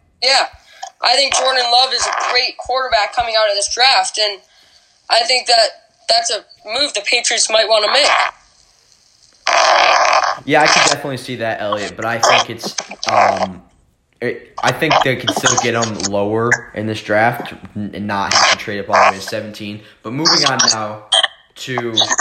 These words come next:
Speaker 2: eighteen, where I have the Dolphins taking, um, help in the secondary 'cause they did trade away Minkah Fitzpatrick. And with that same pick,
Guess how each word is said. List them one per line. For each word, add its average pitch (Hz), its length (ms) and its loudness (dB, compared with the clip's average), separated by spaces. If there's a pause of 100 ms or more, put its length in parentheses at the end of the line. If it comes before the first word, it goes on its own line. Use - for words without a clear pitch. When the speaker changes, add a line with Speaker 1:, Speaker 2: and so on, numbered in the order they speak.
(200)
Speaker 2:
eighteen, 107 580 -4
where 110 120 -2
I 131 140 2
have 139 100 -2
the 123 80 -2
Dolphins 117 640 -4
taking, 107 420 -4 (380)
um, 101 400 -8 (640)
help 135 300 -2
in 143 60 -2
the - 100 2
secondary 98 640 0
'cause - 220 0
they 113 120 -6
did 127 200 -4
trade 117 300 -2
away 110 120 0
Minkah 104 420 -4
Fitzpatrick. 101 760 -12
And 110 200 -8
with 113 140 -12
that 117 160 -6
same 131 320 -2
pick, 120 200 -2